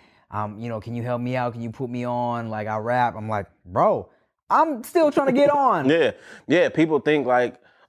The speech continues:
Speaker 2: "Oh, that's cool," but they don't, they don't need me to buy it.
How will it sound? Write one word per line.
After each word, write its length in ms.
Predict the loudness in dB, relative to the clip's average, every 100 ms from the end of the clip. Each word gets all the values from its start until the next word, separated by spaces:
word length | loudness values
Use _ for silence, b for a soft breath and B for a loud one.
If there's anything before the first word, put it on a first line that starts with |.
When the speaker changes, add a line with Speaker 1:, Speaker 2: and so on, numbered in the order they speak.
| 0
Speaker 2:
"Oh, 200 | 2 2
that's 220 | -2 -4
cool," 360 | 2 4 4 2
but 280 | -2 -2
they 140 | 0 2
don't, 340 | 2 0 -4 _
they 120 | -2 0
don't 240 | 0 2
need 180 | 2 2
me 220 | 2 2
to 80 | 0
buy 260 | -4 -8 -8
it. 100 | -10